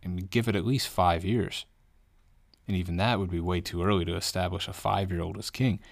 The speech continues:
Ten years, fifteen years, twenty years before he's gonna be a legitimate challenge to your throne. If that's the case at all. So Herod overreacting, but he's troubled. And when your king is troubled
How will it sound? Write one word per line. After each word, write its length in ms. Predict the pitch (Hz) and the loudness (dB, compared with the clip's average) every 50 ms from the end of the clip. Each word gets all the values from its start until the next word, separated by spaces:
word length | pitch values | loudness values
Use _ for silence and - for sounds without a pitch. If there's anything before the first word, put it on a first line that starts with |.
| - - - - | -20 -20 -16 -10
Ten 220 | - - 101 107 | -4 0 2 2
years, 260 | 117 117 127 139 147 - | 2 2 2 0 -2 -6
fifteen 600 | - - - 104 - - - - 120 127 127 123 | -6 -2 -2 -2 -2 -2 0 2 2 4 4 4
years, 220 | 113 120 131 - | 4 2 0 -2
twenty 360 | - - - 107 107 117 127 | -4 0 2 2 4 4 4
years 340 | 131 113 110 107 117 131 - | 2 2 2 2 2 0 -2
before 300 | - 98 - - 101 101 | -4 -8 -6 -2 -2 0
he's 200 | 95 92 - - | 0 -2 -4 -8
gonna 200 | - - 95 98 | -6 -4 -4 -2
be 140 | 92 92 90 | -2 -2 -2
a 80 | 87 87 | -2 -2
legitimate 560 | 87 82 - - 90 95 110 117 101 87 - | -2 0 2 2 2 4 4 2 2 0 0
challenge 500 | - - 92 87 101 131 117 92 87 - | -2 -2 0 0 0 0 -2 -2 -4 -4
to 100 | - - | -4 -4
your 120 | 85 82 - | -2 -2 -4
throne. 480 | - - - 92 98 107 95 90 - - - - - - - - - - - - - - - - - - - - - - - - - - | -6 -4 -2 0 2 2 2 0 -2 -6 -12 -16 -18 -18 -20 -20 -20 -20 -20 -20 -20 -20 -20 -20 -20 -20 -20 -20 -20 -20 -20 -20 -12 -2
If 220 | - 123 127 - - | 0 0 0 0 0
that's 260 | - 104 98 - - | -2 -2 -2 -4 -6
the 100 | - 98 | -6 -6
case 320 | - - 107 98 95 - | -2 0 2 2 2 0
at 60 | 92 | 0
all. 280 | 95 120 135 - - - - - - - - - - - - - | 2 2 2 0 0 -4 -10 -18 -20 -20 -20 -20 -20 -20 -20 -10
So 300 | - - 113 104 95 - - | 2 6 6 6 6 6 2
Herod 340 | - - 131 139 135 123 113 | 2 4 6 6 8 10 10
overreacting, 840 | 110 110 110 101 95 98 95 98 110 120 113 - - 90 90 - - - - - - - _ - - _ _ | 8 8 8 8 10 10 10 10 10 8 6 6 6 6 6 4 2 -6 -18 -20 -20 -20 _ -20 -20 _ _
but 140 | - 98 92 | 6 6 8
he's 220 | 104 117 123 - | 8 8 8 8
troubled. 440 | - - 139 135 127 101 82 85 - - - - - - - - | 8 10 10 12 12 10 6 2 -2 -8 -18 -20 -20 -20 0 4
And 160 | - 107 107 | 8 10 12
when 120 | 117 131 135 | 12 12 12
your 120 | 127 117 | 10 8
king 340 | - - - - 185 208 202 | 6 4 6 8 10 10 10
is 120 | 113 - | 10 8
troubled 480 | - - - 95 87 87 90 90 90 | 6 6 8 8 8 8 8 6 4